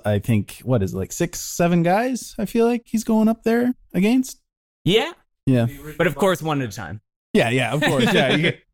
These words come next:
Speaker 1: are you gonna take them all on? I mean,
Speaker 2: Yeah.
Speaker 1: that's pretty difficult.
Speaker 2: Yeah.
Speaker 1: I don't know, can you speak to anything about, like,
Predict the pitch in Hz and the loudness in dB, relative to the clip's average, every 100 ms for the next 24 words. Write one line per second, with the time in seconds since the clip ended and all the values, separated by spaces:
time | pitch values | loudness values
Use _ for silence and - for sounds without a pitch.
0 | _ 123 104 90 127 113 101 104 151 196 | _ -2 -2 -2 0 0 0 2 4 4
1 | 214 240 139 - 117 110 - - 95 101 | 4 2 -2 -4 -6 -10 -12 -10 -8 -4
2 | 110 110 110 - - 71 151 208 160 113 | -4 -2 -2 -4 -10 -4 0 2 2 2
3 | 131 113 - - - 120 156 - 190 196 | 0 0 -4 -12 -2 -2 -2 0 2 4
4 | 180 190 190 170 139 120 107 113 104 | 2 0 0 2 2 0 0 -2 -2